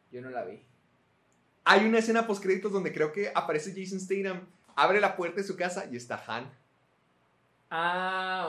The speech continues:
Speaker 1: ok, ok, ok. Pues, chance.
Speaker 2: Yo digo que sí podría ser.
Speaker 1: Ah, entonces no sé, chance sí.
Speaker 2: Yo digo que sí va a haber una Hobbs and Shaw dos, pero ya,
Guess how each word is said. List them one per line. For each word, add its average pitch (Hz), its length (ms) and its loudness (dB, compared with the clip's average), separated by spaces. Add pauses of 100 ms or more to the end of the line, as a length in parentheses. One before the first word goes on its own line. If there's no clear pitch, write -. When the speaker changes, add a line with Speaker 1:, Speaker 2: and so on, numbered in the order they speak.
Speaker 1:
ok, - 100 -12 (200)
ok, 113 80 -14
ok. 123 340 -8
Pues, - 500 -18 (760)
chance. 381 800 -4 (320)
Speaker 2:
Yo 143 100 -4
digo 330 180 2
que 381 100 -4
sí 247 120 -4
podría 202 340 2
ser. 220 260 -8 (960)
Speaker 1:
Ah, 117 220 -10
entonces 120 260 -14
no 113 120 -16
sé, - 340 -20
chance 120 300 -18
sí. 165 260 -14 (480)
Speaker 2:
Yo 143 100 -2
digo 165 200 -2
que 135 80 -10
sí - 100 -10
va 117 100 0
a - 40 2
haber 120 100 -2
una 120 220 -4
Hobbs 113 120 -8
and 113 100 -12
Shaw 110 200 -4
dos, 101 300 -8
pero 98 180 -6
ya, 104 540 -4